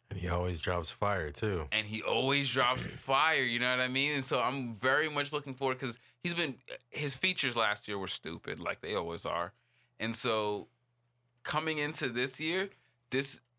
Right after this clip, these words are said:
Speaker 2: I'm not sure if this is gonna be a music drop year, but I'm looking for it.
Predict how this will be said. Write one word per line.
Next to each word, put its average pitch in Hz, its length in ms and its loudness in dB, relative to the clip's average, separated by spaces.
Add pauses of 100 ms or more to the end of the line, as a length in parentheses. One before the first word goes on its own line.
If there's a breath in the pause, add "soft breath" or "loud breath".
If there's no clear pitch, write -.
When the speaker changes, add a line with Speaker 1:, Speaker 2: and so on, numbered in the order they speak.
(200)
Speaker 2:
I'm 131 120 0
not 160 160 2
sure 156 340 2
if 135 120 -4
this 139 180 -4
is 123 140 -6
gonna 123 240 0
be 110 220 -2
a 98 60 0
music 127 380 -2
drop 151 320 -2
year, 160 280 -2
but 120 180 -2
I'm 110 180 0
looking 117 300 0
for 95 340 -2
it. - 80 -10